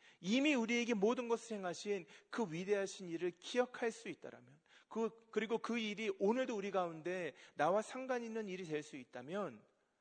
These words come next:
우리의 삶은 조금 달라지지 않을까라는 거예요.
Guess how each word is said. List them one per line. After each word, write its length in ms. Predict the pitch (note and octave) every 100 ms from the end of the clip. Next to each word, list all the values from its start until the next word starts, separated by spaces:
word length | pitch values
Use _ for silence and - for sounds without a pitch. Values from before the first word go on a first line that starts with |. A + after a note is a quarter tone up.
| _ _
우리의 200 | E3+ G#3+
삶은 320 | A3+ G#3+ G#3+ G#3+
조금 300 | E3+ E3 G3
달라지지 500 | C3 C#3+ D3+ D#3+ D3
않을까라는 600 | C3+ C#3+ C#3+ C3+ B2+ A#2+
거예요. 240 | G2+ A2